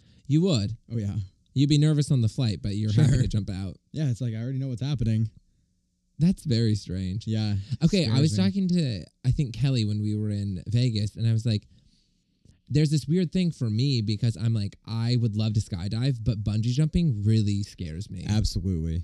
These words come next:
Speaker 1: Yeah.
Speaker 2: Agreed.
Speaker 1: Yeah, but Felicia, she, she's bungee jumped, but she's like, "Skydiving, that scares me." And I'm like, "Huh, very interesting to see the other side."
Speaker 2: Yeah, I, I would, I would skydive. My sister, I'm not sure if she wants to keep the secret. I doubt it. I don't know why she would, but she's going skydiving.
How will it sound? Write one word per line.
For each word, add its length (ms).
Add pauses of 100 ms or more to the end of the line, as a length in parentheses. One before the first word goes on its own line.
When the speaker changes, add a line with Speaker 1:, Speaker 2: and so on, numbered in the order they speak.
Speaker 1:
Yeah. 280
Speaker 2:
Agreed. 400 (200)
Speaker 1:
Yeah, 220
but 180
Felicia, 720
she, 320 (100)
she's 300
bungee 360
jumped, 340
but 120
she's 200
like, 160
"Skydiving, 680
that 360
scares 320
me." 320
And 100
I'm 60
like, 180 (300)
"Huh, 160 (680)
very 300
interesting 520
to 60
see 160
the 140
other 140
side." 400 (500)
Speaker 2:
Yeah, 240
I, 440
I 20
would, 380
I 80
would 140
skydive. 560
My 160
sister, 680
I'm 220 (200)
not 240
sure 160
if 80
she 160
wants 200
to 60
keep 100
the 80
secret. 320
I 60
doubt 220
it. 140
I 40
don't 140
know 80
why 100
she 140
would, 200
but 100
she's 180
going 180
skydiving. 600